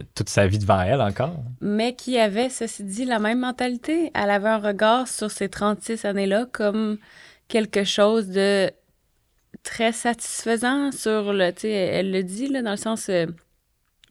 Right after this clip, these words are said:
Speaker 2: tu sais, puis la première fois qu'on s'est vu, c'est aussi ça qui m'a le plus, euh, frappée, c'est, elle pleurait de gratitude sur les circonstances dans lesquelles elle vivait sa maladie, puis juste, ben, tu sais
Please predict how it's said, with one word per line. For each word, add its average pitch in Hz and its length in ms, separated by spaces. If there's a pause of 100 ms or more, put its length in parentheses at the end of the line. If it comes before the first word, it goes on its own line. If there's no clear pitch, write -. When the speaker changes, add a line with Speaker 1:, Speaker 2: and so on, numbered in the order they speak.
Speaker 2:
tu - 80
sais, 202 60
puis 185 200
la 165 120
première 190 320
fois 226 100
qu'on 202 120
s'est 190 180
vu, 208 160
c'est - 140
aussi 175 200
ça 214 180
qui - 200
m'a 175 140
le 170 120
plus, - 460 (480)
euh, - 60
frappée, 240 560
c'est, 175 500 (480)
elle 170 200
pleurait 185 380
de 208 40
gratitude 202 680
sur 208 540 (280)
les 185 220
circonstances 196 580
dans 202 100
lesquelles 180 300
elle 190 100
vivait 180 320
sa 190 180
maladie, 175 560
puis 185 220
juste, 180 260
ben, 170 180
tu 165 60
sais 202 200